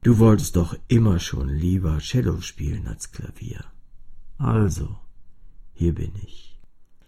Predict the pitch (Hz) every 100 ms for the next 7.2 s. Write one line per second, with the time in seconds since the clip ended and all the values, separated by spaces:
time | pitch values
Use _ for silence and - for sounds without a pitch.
0 | - - 196 254 - 143 143 214 254 240
1 | 240 - - - 175 196 214 277 294 -
2 | 349 302 220 160 131 - 139 117 113 123
3 | 104 104 104 104 104 - 95 92 87 85
4 | 85 90 101 - 82 - _ _ - -
5 | _ _ _ _ _ _ _ _ _ -
6 | - _ _ _ _ - 113 127 190 -
7 | 170 170